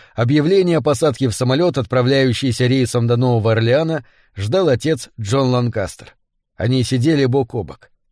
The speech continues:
По контрасту с обычной аэропортовской суетой, окружающей их, движения их были точны и неторопливы, как у людей,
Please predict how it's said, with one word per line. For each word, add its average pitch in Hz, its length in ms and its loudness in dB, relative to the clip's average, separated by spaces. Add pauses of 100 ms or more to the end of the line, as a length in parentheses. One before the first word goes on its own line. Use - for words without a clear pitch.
По 110 120 0
контрасту 151 520 0
с 123 80 -4
обычной 147 460 0
аэропортовской 143 920 0
суетой, 143 460 2
окружающей 117 680 0
их, 117 140 -4 (300)
движения 156 580 2
их 123 100 0
были 139 260 2
точны 151 480 -2
и 151 160 -6
неторопливы, 120 800 0 (300)
как 120 220 -2
у - 20 2
людей, 120 460 0